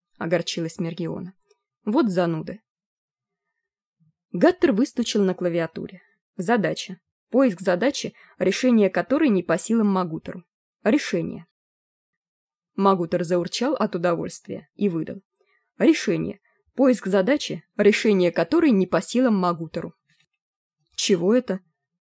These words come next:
Пори поднял брови, опустил, а потом радостно вскинул. «А, нет такой задачи. По крайней мере, Магутер такой задачи найти не может.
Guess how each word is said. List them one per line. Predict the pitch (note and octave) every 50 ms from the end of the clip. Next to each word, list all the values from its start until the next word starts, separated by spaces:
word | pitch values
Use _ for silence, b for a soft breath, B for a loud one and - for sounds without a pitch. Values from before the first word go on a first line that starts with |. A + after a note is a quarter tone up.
| _ _ _ _ _ _ _ _ _ -
Пори | G3+ F#3+ F3+ F3
поднял | F3+ F#3+ F3+ E3+ F3+ F3+ F3 E3+
брови, | D#3+ - A3 C4+ A#3+ A3 G3+ b b b b b
опустил, | b G3+ F#3 - F3+ F3 - - - C4+ D#4 - _ _ _ _ _ -
а | - G#3 -
потом | - F#3 F#3 - C4+ D#4+ A#3
радостно | F3+ F#3 F#3 F#3+ - - F3+ E3+
вскинул. | - - - - E3 - - - _ _ _ _ _ _ _ _ _ _ _ -
«А, | - A#3+ B3 G3+ - - - _ _ _ _ _ _ _ _ -
нет | A3 D4+ E4+ E4 -
такой | G#3 G3+ - F#3+ F3+
задачи. | F3+ G3+ G3 F3+ E3 D#3+ - - - - _ _ _ _ _ _ _ _ - -
По | G#3
крайней | - C4+ B3 B3 A#3+ B3 C4+
мере, | E4+ D#4+ G#3+
Магутер | G3+ G3 G#3 A3 E4 D#4+ A#3 G3 G3
такой | - G3 - - G#3+ F#3+
задачи | F#3+ G3 G3 D4 D#4+ - -
найти | G3 F3+ F3+ F#3+ - C#4+ B3+
не | G3+ F3+
может. | E3+ D#3 D#3+ - - _ -